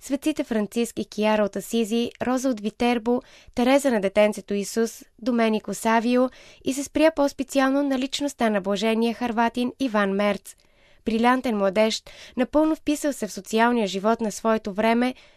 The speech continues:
след смъртта на първата си любов, той се отдава на университетското си обучение. Горчивият опит от Първата световна война го моделира и оформя, укрепвайки вярата му до такава степен, че той се посвещава на изучаването на литургията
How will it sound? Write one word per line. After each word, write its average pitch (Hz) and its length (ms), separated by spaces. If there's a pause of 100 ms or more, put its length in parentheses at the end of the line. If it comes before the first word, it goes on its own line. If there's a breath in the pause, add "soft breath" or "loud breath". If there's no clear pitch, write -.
след - 180
смъртта 269 380
на 262 100
първата 254 380
си - 140
любов, 240 480
той 214 160
се 208 120
отдава 208 380
на 240 100
университетското 190 880
си 196 140
обучение. 190 640 (680 loud breath)
Горчивият 214 540
опит 240 240
от 214 140
Първата 240 360
световна 233 500
война 226 400 (280 loud breath)
го 262 100
моделира 269 720
и 302 100
оформя, 233 600 (140)
укрепвайки 226 580
вярата 233 420
му 226 140
до 208 100
такава 226 380
степен, 262 440 (340 loud breath)
че - 120
той 311 180
се 311 120
посвещава 220 640
на 220 80
изучаването 208 680
на 208 140
литургията 240 720